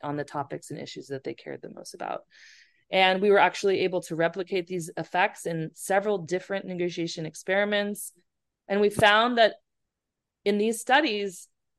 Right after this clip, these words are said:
in fact, ambivalence again signaled low dominance. But that wasn't a problem in these more cooperative negotiations. It actually inspired the negotiators to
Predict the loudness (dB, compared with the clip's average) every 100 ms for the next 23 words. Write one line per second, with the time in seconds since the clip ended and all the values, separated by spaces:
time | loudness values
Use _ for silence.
0 | _ -6 2 4 4 -2 -8 0 4 4
1 | 4 -2 -2 -6 2 6 6 4 -2 -8
2 | -12 -14 2 2 4 -4 -2 -4 -6 -8
3 | 0 4 6 6 2 0 0 -4 -8 -12
4 | -18 -20 -20 _ _ _ _ _ _ _
5 | _ _ _ _ 4 8 8 6 0 -2
6 | -6 -8 -6 -6 -6 -10 -10 -8 -6 -4
7 | -6 -4 -6 0 0 0 -4 -8 -6 -6
8 | -6 -8 -8 -10 -16 -18 -20 -20 _ _
9 | 0 4 4 4 0 0 2 0 -2 -6
10 | -6 0 4 6 8 6 4 -6 _ -6
11 | -2 -4 -4 -2 0 0 -2 -6 -6 -2
12 | 0 0 -2